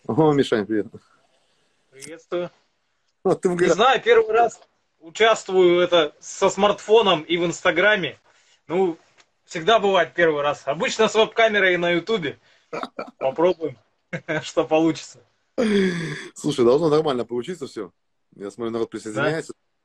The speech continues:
Speaker 1: Да, два. Ну, у тебя видно хорошо, как минимум. Меня тоже
Speaker 2: Ну,
Speaker 1: видно.
Speaker 2: это хорошо.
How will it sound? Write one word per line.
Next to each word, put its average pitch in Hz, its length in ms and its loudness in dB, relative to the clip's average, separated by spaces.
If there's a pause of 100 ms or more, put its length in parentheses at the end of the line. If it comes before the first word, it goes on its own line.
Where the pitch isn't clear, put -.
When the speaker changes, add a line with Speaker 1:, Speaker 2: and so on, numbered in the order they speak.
(420)
Speaker 1:
Да, 90 60 -16
два. 101 360 -4
Ну, 104 100 -6
у 101 60 -8
тебя 120 140 0
видно 143 200 -6
хорошо, 113 320 -6
как 143 160 -12
минимум. 90 320 -16 (1160)
Меня 117 240 -2
тоже 147 240 0
Speaker 2:
Ну, 185 60 6
Speaker 1:
видно. 190 160 4
Speaker 2:
это 214 100 2
хорошо. 226 500 0